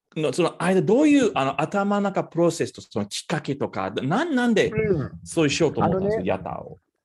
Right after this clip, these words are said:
Speaker 2: 屋台をやるきっかけっていうのは、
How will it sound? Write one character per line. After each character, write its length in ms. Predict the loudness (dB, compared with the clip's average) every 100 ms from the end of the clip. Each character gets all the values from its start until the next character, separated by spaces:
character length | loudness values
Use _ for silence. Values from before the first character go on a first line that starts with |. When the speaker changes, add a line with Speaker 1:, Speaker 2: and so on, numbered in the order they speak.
| _ _ _ -4
Speaker 2:
屋 200 | -2 -2
台 360 | -2 -2 -2 -2
を 60 |
や 120 | -2 -4
る 100 | -4
き 120 | -6
っ 100 | -6
か 160 | -8 -6
け 120 | -8
っ 40 |
て 160 | -6 -6
い 20 |
う 40 | -4
の 160 | -4
は、 480 | -2 -2 -4 -6